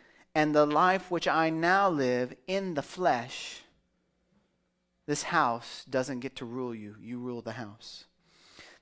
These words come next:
"The life which I now live in the flesh,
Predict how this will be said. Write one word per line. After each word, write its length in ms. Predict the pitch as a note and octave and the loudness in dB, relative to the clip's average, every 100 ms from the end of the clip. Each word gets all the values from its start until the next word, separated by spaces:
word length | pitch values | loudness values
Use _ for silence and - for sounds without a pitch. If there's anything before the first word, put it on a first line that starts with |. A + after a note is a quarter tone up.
| _ | _
"The 240 | D3 C#3+ | 4 6
life 560 | C3+ D#3+ F#3+ G3+ G3+ - | 6 6 6 4 -4 -4
which 220 | D3+ - - | -4 -4 0
I 240 | F3+ G3+ | 0 2
now 280 | G3 F#3+ G3 | 0 2 2
live 300 | F3 D3 C#3+ | 4 2 2
in 220 | - E3 | -4 -4
the 60 | D#3 | -6
flesh, 420 | - E3+ D#3 | -2 0 0